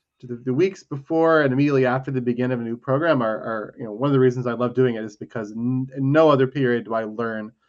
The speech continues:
as much about people and reality and myself about that, you know, i-, as in that startup moment of something. And so you're right in that phase. I'm wondering if you, what's been surprising, what is, what has been challenging, and,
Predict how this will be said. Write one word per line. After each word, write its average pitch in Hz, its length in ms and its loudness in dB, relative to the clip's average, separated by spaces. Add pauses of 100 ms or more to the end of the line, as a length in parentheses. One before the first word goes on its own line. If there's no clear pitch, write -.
(220)
as 107 160 -12
much 107 240 -6
about 98 420 -6 (640)
people 139 440 2
and 113 100 -2
reality 127 640 2
and 110 120 -6
myself 117 600 0 (120)
about 110 320 -6
that, 104 320 -6 (140)
you 127 100 -6
know, 101 220 -8 (280)
i-, 143 40 -8 (100)
as 135 180 -4
in 123 80 -2
that 120 140 -2
startup 120 520 -2
moment 110 360 -8
of 101 120 -14
something. 98 480 -14
And 98 140 -16 (280)
so - 140 2
you're 156 180 10
right 160 180 12
in 147 100 8
that 131 220 6
phase. 139 260 4
I'm 127 140 2
wondering 135 400 4
if 120 180 -2
you, 123 340 2
what's 135 300 0
been 120 180 0
surprising, 190 760 6
what 135 140 4
is, 123 260 0
what 131 160 0
has 123 100 0
been 120 160 -4
challenging, 151 600 4
and, 110 200 -2